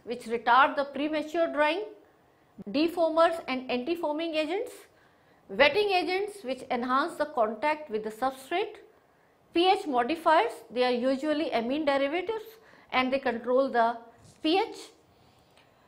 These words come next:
biocides and bacteriostats, they are also used. Now talking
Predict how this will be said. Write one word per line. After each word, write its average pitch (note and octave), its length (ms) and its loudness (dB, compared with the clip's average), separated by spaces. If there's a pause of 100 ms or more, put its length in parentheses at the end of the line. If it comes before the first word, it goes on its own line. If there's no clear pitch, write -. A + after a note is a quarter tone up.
(240)
biocides D#4 920 6 (120)
and B3 480 4 (220)
bacteriostats, B3 1400 -2 (260)
they B3+ 160 4
are A#3+ 140 6
also A3 580 -2
used. - 440 -10 (1500)
Now F#4 320 10
talking G#4+ 320 8